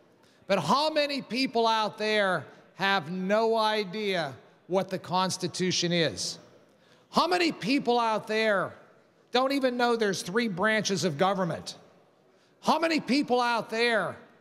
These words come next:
don't even understand the difference between a local government, the state government, and the federal government? You see this all the time. It's time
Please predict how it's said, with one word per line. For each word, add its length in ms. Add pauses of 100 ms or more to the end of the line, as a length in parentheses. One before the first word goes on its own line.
(460)
don't 220
even 260
understand 800
the 60
difference 480
between 500
a 80
local 400
government, 600 (260)
the 80
state 420
government, 600 (220)
and 140
the 80
federal 420
government? 600 (1000)
You 180
see 300
this 320
all 180
the 100
time. 540 (1000)
It's 220
time 720